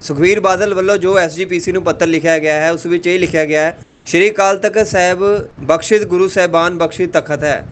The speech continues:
ਸਮਰੱਥ ਗੁਰੂ ਜਾਣੀ ਜਾਣ ਹੈ, ਤਰਕ ਤੇ ਦਲੀਲਾਂ ਉੱਤੇ ਹੁੰਦੀਆਂ ਹਨ।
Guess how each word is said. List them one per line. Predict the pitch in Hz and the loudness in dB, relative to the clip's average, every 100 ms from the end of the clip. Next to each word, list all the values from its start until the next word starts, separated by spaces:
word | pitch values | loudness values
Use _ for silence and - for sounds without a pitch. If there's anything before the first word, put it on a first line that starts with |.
| - - - - - | -10 -10 -6 -4 -2
ਸਮਰੱਥ | - 170 190 214 233 | 0 2 2 2 0
ਗੁਰੂ | 190 202 | 2 2
ਜਾਣੀ | 185 170 170 | 2 0 0
ਜਾਣ | 165 143 135 | 0 0 0
ਹੈ, | 147 135 - - | -4 -4 -4 0
ਤਰਕ | 180 196 | 0 2
ਤੇ | 220 | 0
ਦਲੀਲਾਂ | 190 190 185 202 | 0 0 0 2
ਉੱਤੇ | 196 196 202 | 2 0 -2
ਹੁੰਦੀਆਂ | 180 156 151 147 147 | 0 0 0 0 -2
ਹਨ। | 117 | -6